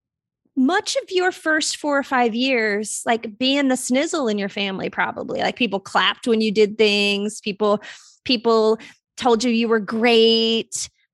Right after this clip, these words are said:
And then all of a sudden you get to school and they're like,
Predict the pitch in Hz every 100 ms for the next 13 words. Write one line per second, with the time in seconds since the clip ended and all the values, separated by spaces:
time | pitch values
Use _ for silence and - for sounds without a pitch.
0 | - 294 311 349 349 349 349 - 349 349
1 | 330 285 254 285 277 277 - 294 302 311
2 | 269 240 226 208 202 -